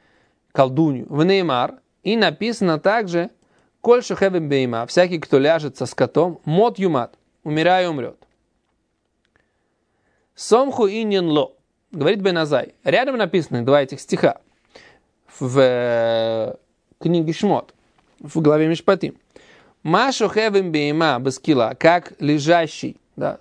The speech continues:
совокупляющийся с животным, со скотом, баскила, его забивают камнями. "Аф махшифа баскила". Это нас обучает, что и колдунью тоже нужно забросать камнями.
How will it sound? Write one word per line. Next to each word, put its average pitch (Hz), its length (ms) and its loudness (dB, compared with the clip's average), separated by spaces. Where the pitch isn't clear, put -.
совокупляющийся 147 960 -2
с 131 120 -10
животным, 147 580 0
со 143 120 -8
скотом, 139 460 2
баскила, 151 540 2
его 117 160 -2
забивают 139 400 0
камнями. 131 480 -2
"Аф 233 280 2
махшифа 214 480 0
баскила". 160 500 -2
Это 170 280 -2
нас 202 220 0
обучает, 233 520 0
что - 180 -4
и 220 100 -2
колдунью 220 640 2
тоже 220 320 2
нужно 185 380 -4
забросать 143 480 0
камнями. 127 320 -6